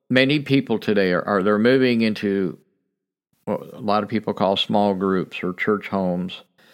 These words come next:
uh, where they meet in, uh,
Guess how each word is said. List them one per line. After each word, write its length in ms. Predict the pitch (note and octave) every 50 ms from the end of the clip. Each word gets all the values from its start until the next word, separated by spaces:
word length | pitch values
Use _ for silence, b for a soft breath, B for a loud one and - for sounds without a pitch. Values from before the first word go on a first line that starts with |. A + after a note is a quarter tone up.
| b b b b b
uh, 180 | - - F2 F#2
where 180 | F2 G2 G2 F2+
they 140 | F#2+ G2+
meet 280 | G2 G2+ G#2+ G#2+ G#2 -
in, 440 | - G#2+ G2 F#2+ F#2 F2+ F2+ F2+ - _ _ _ _ _ _ _ _ _
uh, 360 | - - - - - - -